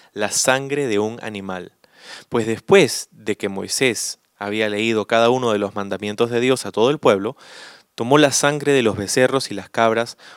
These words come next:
junto con agua y roció tanto el libro de la ley de Dios como a todo el pueblo con ramas de hisopo y lana de color escarlata. Entonces dijo, 'Esta sangre confirma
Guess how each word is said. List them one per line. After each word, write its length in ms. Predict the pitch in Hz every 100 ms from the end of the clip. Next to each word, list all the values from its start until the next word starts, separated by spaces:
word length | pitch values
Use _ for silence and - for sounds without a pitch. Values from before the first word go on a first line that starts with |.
| _
junto 440 | - - 175 175 165
con 200 | 107 104
agua 380 | 123 127 131 131
y 120 | 120 110
roció 560 | 104 92 - 175 123
tanto 300 | - 98 95
el 80 | 98
libro 280 | 113 123 139
de 80 | 147
la 120 | 147
ley 280 | 107 110 - _ _ _ _ _ - -
de 200 | 147 135
Dios 340 | 104 101 -
como 300 | 113 107 101
a 40 |
todo 200 | 101 123
el 80 | 139
pueblo 340 | - 107 107 113
con 200 | 107 101
ramas 320 | 107 113 117
de 60 |
hisopo 520 | 131 - 104 - 104 - - - -
y 100 | 110
lana 300 | 110 110 117
de 80 | 117
color 280 | 104 101 95
escarlata. 600 | - 123 147 - 98 _ - - -
Entonces 460 | 120 120 143 151 143
dijo, 320 | 143 117 92 _ -
'Esta 320 | 156 - 175
sangre 500 | - 143 98 98 92
confirma 800 | - 101 - - 143 143 147